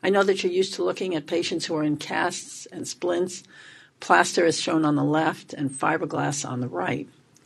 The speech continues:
But today we're gonna talk mostly about operative treatments, including external fixation and internal fixation.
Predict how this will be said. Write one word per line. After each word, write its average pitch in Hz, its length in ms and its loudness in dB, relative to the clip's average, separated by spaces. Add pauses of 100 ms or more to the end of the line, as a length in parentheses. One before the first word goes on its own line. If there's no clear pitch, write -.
(360)
But 180 140 2
today 214 240 8
we're 214 80 2
gonna 180 180 4
talk 175 320 -2
mostly 175 400 0
about 147 280 -2
operative 175 480 0
treatments, 160 680 0 (280)
including 160 480 2
external 185 440 -6
fixation 143 680 -2 (340)
and 156 200 4
internal 156 520 2
fixation. 139 720 -8